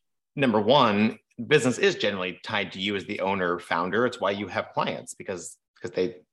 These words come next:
they like you, they like what you can do. But as you can get some size and scale, to your point, Jason, yeah, you take the four million dollar business and the one million dollar business and merge them together,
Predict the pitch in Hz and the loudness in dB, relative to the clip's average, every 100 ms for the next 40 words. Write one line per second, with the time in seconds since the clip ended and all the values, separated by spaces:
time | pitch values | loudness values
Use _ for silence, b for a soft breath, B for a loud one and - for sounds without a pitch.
0 | _ - 98 92 87 - 101 139 104 92 | _ 0 4 4 2 2 4 6 6 4
1 | - 95 - 107 90 87 156 113 90 90 | 2 -2 -2 -2 -2 0 2 4 2 -2
2 | - B B B B _ _ 143 139 123 | -4 B B B B _ _ 4 4 4
3 | 120 127 127 156 131 117 131 110 92 90 | -2 -2 0 0 -2 -2 0 0 -2 -8
4 | - 147 117 - 90 - 98 90 98 90 | -2 0 0 -4 -10 -6 -8 -4 0 0
5 | - 101 104 104 107 120 113 - 107 95 | 0 0 2 2 0 -2 -4 -4 -6 -2
6 | 131 135 127 127 123 120 117 120 117 120 | 0 2 2 0 2 2 0 0 -2 -4
7 | 110 98 90 127 120 101 95 90 87 98 | -6 -6 -2 0 0 0 -2 -2 -2 -6
8 | 92 95 101 92 107 107 - 104 95 - | -8 -8 -6 0 0 0 0 -2 -2 -6
9 | 117 104 156 180 208 | -2 2 4 2 0